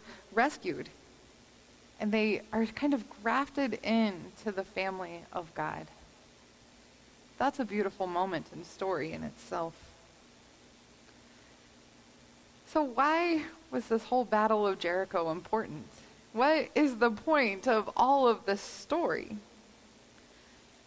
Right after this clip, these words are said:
It was important, number one, because it was the very first conquered city of all of the Promised Land.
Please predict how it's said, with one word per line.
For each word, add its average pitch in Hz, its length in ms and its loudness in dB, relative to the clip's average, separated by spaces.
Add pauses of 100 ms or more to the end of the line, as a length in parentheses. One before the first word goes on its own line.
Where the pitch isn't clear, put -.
(600)
It 285 60 4
was 311 140 6
important, 320 400 6
number 226 240 6
one, 175 420 2
because 202 560 2 (320)
it 214 80 4
was 226 180 2
the 214 80 4
very 233 300 4
first 214 360 2
conquered 190 420 0
city 156 440 0 (140)
of 190 160 0
all 190 500 4 (220)
of 185 140 -4
the 180 80 2
Promised 156 440 -2
Land. 147 280 -4